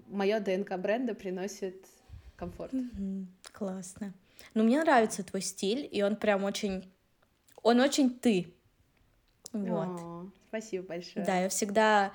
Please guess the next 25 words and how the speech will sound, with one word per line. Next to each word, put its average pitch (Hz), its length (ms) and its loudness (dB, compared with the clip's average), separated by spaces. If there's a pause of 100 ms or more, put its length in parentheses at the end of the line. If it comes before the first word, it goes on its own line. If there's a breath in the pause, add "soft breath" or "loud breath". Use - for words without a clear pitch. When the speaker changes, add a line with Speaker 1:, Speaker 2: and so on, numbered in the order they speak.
(140 loud breath)
Speaker 2:
вижу 220 380 2
твои 185 340 4
луки 254 640 0
в 247 60 -6
сторис, 233 600 2
там, 202 160 -2
в 196 40 -2
Инстаграме, 190 600 0
всегда - 280 -4
так 180 160 -8
думаю: 175 220 -4
«Блин, 170 220 -10 (160)
класс, 160 340 -4
вот 180 100 -10
человек 269 260 0
со - 140 -2
вкусом, 214 560 -4
со 190 100 -12
стилем, 185 440 -6
вот, 160 140 -10 (260)
I, 180 180 -6 (140)
I 220 120 6
like 185 400 2
it». 190 100 -4
Speaker 1:
О. 202 400 -8